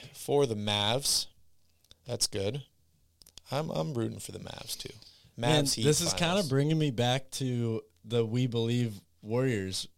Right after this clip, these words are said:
Speaker 2: right?
Speaker 1: Yeah.
Speaker 2: Remember when that we were freshmen in college?
Speaker 1: Yeah.
Speaker 2: And that series was going on. The Mavs were the number one seed. The Warriors were the eight seed.
Speaker 1: Yeah.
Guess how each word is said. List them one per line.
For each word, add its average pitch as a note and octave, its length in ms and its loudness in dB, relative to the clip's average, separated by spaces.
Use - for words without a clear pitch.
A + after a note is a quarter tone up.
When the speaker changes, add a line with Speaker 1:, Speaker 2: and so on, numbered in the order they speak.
Speaker 2:
right? A2+ 320 0
Speaker 1:
Yeah. A#2 120 0
Speaker 2:
Remember D3 340 6
when C3 320 2
that A#2 180 0
we C3 120 2
were C3 160 2
freshmen C3+ 440 -2
in B2+ 100 -4
college? C3 600 -2
Speaker 1:
Yeah. B2 260 4
Speaker 2:
And A2 200 0
that A2+ 220 4
series C3 440 0
was A#2+ 140 -4
going A#2+ 240 0
on. A#2+ 180 0
The A#2 60 -2
Mavs A#2 320 0
were B2 80 -4
the A#2+ 80 -2
number A#2 220 -2
one A2+ 200 -2
seed. A2+ 360 -2
The G#2+ 360 0
Warriors A2+ 440 2
were A#2 80 -2
the A2 100 0
eight G#2 240 0
seed. G#2 380 -2
Speaker 1:
Yeah. A#2+ 260 2